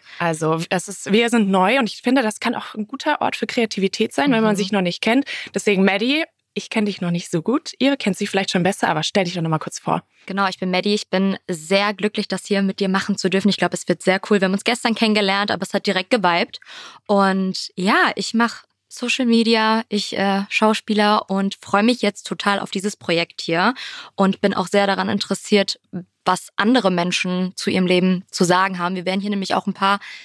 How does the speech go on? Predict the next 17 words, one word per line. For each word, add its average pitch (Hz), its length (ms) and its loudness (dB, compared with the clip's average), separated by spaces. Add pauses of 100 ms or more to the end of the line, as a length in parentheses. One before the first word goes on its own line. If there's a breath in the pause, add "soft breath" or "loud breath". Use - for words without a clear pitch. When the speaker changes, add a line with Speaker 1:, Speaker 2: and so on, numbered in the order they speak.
Speaker 2:
Special - 400 -2
Guests - 360 -2
einladen 190 840 0
Speaker 1:
Mhm. 156 240 -6
Speaker 2:
und 156 80 -2
ich 156 100 -2
bin 185 160 2
sehr 214 180 2
gespannt 214 760 -2
über 175 220 -4
den 180 400 -4 (140)
Karriereweg 180 680 0
von 170 140 -6
diesen 160 180 -6
Menschen. 196 460 2 (440 loud breath)
Und 165 320 2
ja. 233 260 2